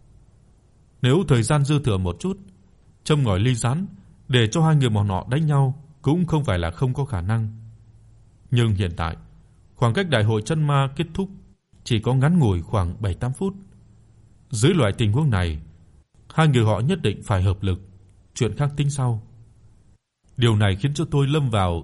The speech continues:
tình thế nguy hiểm lớn hơn. Phốc một tiếng, tiếng nôn ra máu thu hút sự chú ý của chúng tôi. Tôi quay đầu lại liền thấy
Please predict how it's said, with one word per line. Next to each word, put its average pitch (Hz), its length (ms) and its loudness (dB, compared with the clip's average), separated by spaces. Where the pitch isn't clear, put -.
tình 104 180 -2
thế 143 100 -2
nguy 143 180 0
hiểm 87 200 -2
lớn 135 160 -2
hơn. 131 300 -2
Phốc - 260 -2
một 92 200 -2
tiếng, 156 260 -2
tiếng 147 240 4
nôn 135 160 4
ra 127 140 0
máu 120 280 -2
thu 156 100 0
hút 185 100 -2
sự 95 180 -4
chú 127 160 -6
ý 151 220 -2
của 87 160 -2
chúng 139 240 -4
tôi. 117 260 0
Tôi 139 220 4
quay 156 180 2
đầu 110 160 2
lại 95 220 -2
liền 98 240 -4
thấy 139 300 -4